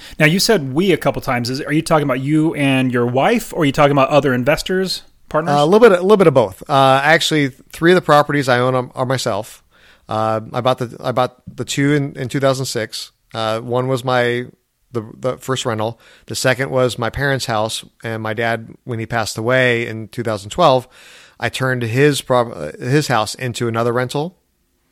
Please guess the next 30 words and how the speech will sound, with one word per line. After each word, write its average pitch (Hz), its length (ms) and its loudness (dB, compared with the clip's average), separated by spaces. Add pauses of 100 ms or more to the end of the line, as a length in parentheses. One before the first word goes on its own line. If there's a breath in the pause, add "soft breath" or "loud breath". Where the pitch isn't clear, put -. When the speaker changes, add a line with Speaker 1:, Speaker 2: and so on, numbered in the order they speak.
(460 soft breath)
Speaker 2:
And 117 100 -4
then 127 120 0
I 120 100 2
bought 127 180 0
my 120 260 0
third 139 280 0
rental 117 480 -2
in, 117 380 -6
I, 110 100 -4 (260)
I 113 60 -12
believe 127 320 -4
it 131 80 -4
was 110 540 -6
two - 120 -10
thousand 120 280 -4
thirteen 135 320 -4
or 107 40 -4
fourteen, - 600 -8 (360 soft breath)
uh, 107 40 -8
after 107 420 -2
I 110 60 0
was 104 100 -4
able 110 180 -6
to 104 80 -8
save 113 160 -4
up 110 160 -4
enough 104 240 -8
again 107 280 -6
to 104 100 -12
buy, 104 460 -4